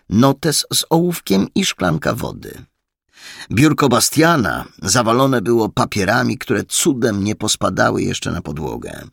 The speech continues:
„Jadę wieczorem do Krakowa”, rzucił. „Przywieźć ci coś?” „Tak, wiejską kiełbasę”, burknęła. „Albo maczankę w słoiku.”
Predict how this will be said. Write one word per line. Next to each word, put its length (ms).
„Jadę 280
wieczorem 400
do 100
Krakowa”, 680
rzucił. 640
„Przywieźć 480
ci 160
coś?” 420
„Tak, 540
wiejską 520
kiełbasę”, 640
burknęła. 800
„Albo 280
maczankę 720
w 40
słoiku.” 600